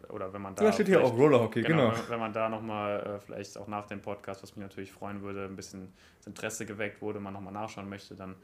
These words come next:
Speaker 1: international wird von Rollerhockey gesprochen und in Deutschland spricht man halt vom, vom Inlinehockey.
Speaker 2: Okay.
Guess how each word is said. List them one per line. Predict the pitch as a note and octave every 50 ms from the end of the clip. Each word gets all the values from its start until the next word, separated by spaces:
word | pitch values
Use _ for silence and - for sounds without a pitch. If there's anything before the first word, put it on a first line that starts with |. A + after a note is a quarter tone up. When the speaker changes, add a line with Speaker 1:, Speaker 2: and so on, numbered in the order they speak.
| - - - - _ _ -
Speaker 1:
international | G2+ G2 G#2+ G#2 G2 F#2 - - F#2 F#2 G2 G2+ G2+ G2+ G2+
wird | G2 -
von | - G2 G2 G2
Rollerhockey | G2+ A2 A#2 A#2 A2 A2+ G#2+ - A2+ A2 G#2+
gesprochen | G#2 G#2 - - - G#2 G#2 - G#2 G2+ G2+ G2+ _ - - - - - - _ -
und | F#2 F2
in | F#2 F2+
Deutschland | F2+ F#2+ G2 - - F#2+ F2+ F2
spricht | - - F#2 - -
man | - F#2 G2
halt | F2+ E2+ F2 -
vom, | - F#2 F2 F2 F2 F2+
vom | - - G2+ G2
Inlinehockey. | - G#2 G2 F2+ F#2 F#2+ F#2+ - - - - - - - _ -
Speaker 2:
Okay. | C#3 C#3 C3 - A2 G2